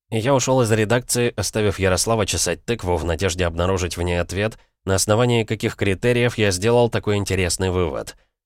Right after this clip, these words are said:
В издательстве я оставил Громова и вернулся в круговорот мелких,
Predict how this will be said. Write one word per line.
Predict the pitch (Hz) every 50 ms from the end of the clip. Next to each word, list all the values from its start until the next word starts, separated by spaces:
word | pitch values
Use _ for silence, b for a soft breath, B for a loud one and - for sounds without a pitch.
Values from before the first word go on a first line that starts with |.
| _ _ _
В | - 104
издательстве | 113 107 - - - - - - - 151 151
я | 139 120 131 127
оставил | 120 - 135 127 127 117 104
Громова | 87 92 113 135 139 139 135 127 120
и | 107
вернулся | 92 101 95 95 104 117 120 - - 101
в | -
круговорот | - 95 92 87 90 87 92 95 98 92 -
мелких, | 98 98 107 117 120 110 - 110 95 -